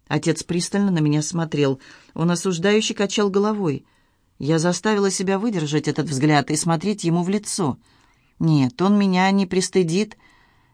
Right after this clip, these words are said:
Я гордо выпрямила спину и, сглотнув ком в горле,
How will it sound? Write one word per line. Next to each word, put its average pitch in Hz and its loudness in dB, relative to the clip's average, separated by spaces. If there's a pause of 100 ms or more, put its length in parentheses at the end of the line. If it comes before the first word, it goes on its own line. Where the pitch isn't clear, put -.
Я 147 2
гордо 143 2
выпрямила 147 2
спину 180 0
и, 143 4
сглотнув 147 0
ком 143 0
в 127 -4
горле, 170 0